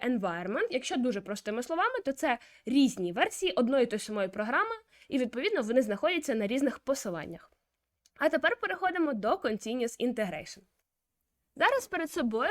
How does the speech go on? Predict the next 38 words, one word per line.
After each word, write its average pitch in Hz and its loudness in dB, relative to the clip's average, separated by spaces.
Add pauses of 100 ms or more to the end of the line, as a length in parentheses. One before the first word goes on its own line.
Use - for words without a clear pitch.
(100)
ви 440 -2
бачите 381 0 (200)
не 330 4
таку 359 4
ж - -2
і 311 6
страшну 302 0
картиночку, 269 2
якщо 302 2
не 277 6
дивитись 247 2
на 247 2
всі 247 -2
ці 214 -4
технології 185 -2
навколо, 330 -2 (300)
а 415 4
подивитися 277 0
тільки 294 -2
на 208 2
знак 214 2
безмежності. 196 -8 (420)
Давайте 427 4
на 339 8
цьому 349 4
знаку 269 2
безмежності 202 0
знайдемо 359 4
слово 285 6
план. 202 0
Воно 262 2
знаходиться 262 4 (340)
позаду 311 8
таким 277 4
червоним 247 4
кольором 311 4
прямо 254 4
посередині. 190 -4